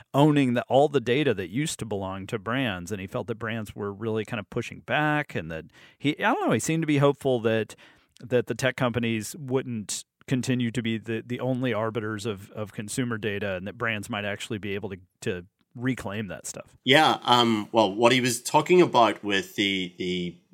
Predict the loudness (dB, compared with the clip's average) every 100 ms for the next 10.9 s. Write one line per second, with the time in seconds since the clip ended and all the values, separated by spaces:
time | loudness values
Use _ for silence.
0 | 2 2 4 -2 -2 0 0 0 -2 -2
1 | -2 -2 -2 2 4 4 4 4 4 2
2 | -6 -2 -2 0 2 2 2 -4 -4 -2
3 | -2 -2 4 4 6 2 -6 -18 _ _
4 | -10 0 4 4 4 0 -6 -4 0 0
5 | 0 -2 0 0 0 -2 0 4 4 4
6 | -4 -4 -2 0 2 2 2 -2 -2 0
7 | 0 -2 0 0 4 4 4 -8 -4 -4
8 | -4 -8 _ _ _ _ _ _ -2 -2
9 | -2 -2 0 2 2 0 0 -2 -4 -2
10 | 2 4 2 -2 -6 -6 -4 -4